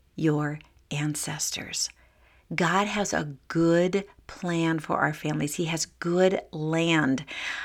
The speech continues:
Um, and when I talk about land, I'm talking about just this whole idea of everything that's within the scope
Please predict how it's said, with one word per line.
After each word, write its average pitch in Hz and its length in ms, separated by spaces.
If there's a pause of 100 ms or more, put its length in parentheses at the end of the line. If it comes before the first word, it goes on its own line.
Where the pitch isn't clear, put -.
(100)
Um, 160 260
and 160 100
when 165 120
I 165 40
talk 185 240
about 175 240
land, 170 280
I'm 156 80
talking 180 340
about 165 220
just - 280
this 156 200
whole 196 440
idea 180 520
of 160 200 (120)
everything 190 560
that's - 240
within 165 240
the 151 80
scope 190 640